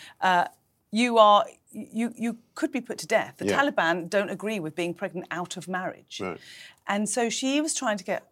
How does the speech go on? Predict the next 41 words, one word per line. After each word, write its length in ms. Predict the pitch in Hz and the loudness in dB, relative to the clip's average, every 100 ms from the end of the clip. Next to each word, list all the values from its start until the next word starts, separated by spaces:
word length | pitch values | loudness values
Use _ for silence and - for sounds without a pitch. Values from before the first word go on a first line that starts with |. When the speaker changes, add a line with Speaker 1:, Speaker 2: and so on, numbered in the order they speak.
| - | -12
Speaker 1:
home 300 | 175 175 180 | -6 -6 -6
to 160 | - | -8
New 80 | 180 | -8
Zealand. 320 | 170 160 143 | -8 -8 -8
She 200 | - 254 262 | -8 -8 -6
filled 320 | 302 277 208 | -4 -4 -4
in 180 | 185 175 _ - - | -8 -8 _ -20 -12
fifty 580 | 262 247 - - 220 208 _ - | -10 -10 -14 -12 -12 -12 _ -8
documents, 600 | 214 - 165 139 123 - - _ | -8 -8 -12 -12 -12 -18 -20 _
all 260 | 226 240 254 | -4 -2 -4
the 80 | 240 | -6
paperwork, 500 | 202 202 - 139 - | -10 -12 -10 -12 -12
fifty 580 | - - 311 - - 262 | -10 -6 -6 -6 -8 -4
documents 580 | 247 - 185 160 - - | -6 -8 -12 -12 -12 -10
to 100 | 190 | -4
get 160 | 185 - 202 | -4 -4 -8
home. 320 | 160 110 - _ - - _ | -8 -8 -18 _ -20 -20 _
And 240 | 180 185 190 | -4 -4 -4
it 140 | - - 233 | -12 -4 -2
has 180 | 240 - | -2 -4
been 380 | 220 170 170 - | -6 -4 -6 -10
said 340 | - - 156 - | -8 -2 -2 -4
that 100 | - | -14
she 120 | - | -10
doesn't 320 | 170 180 175 | -6 -6 -6
have 180 | 175 175 | -10 -8
enough 220 | 180 165 - | -8 -10 -8
evidence, 540 | 175 175 147 147 - - | -10 -10 -14 -14 -14 -10
evidence 320 | 170 160 - | -8 -8 -12
to 80 | - | -12
go 100 | 151 | -10
home. 160 | 156 - - - | -10 -12 -18 -12
She's 240 | - 277 | -6 -4
had 140 | - - | -4 -8
to 80 | - | -6
go 140 | 208 | -6
back 280 | 196 262 311 | -4 -4 -4
to 100 | 311 | -6
Afghanistan, 640 | 277 - 160 151 - 127 139 | -8 -8 -8 -8 -10 -12 -10
put 180 | 220 220 | -6 -2
her 160 | 302 | -2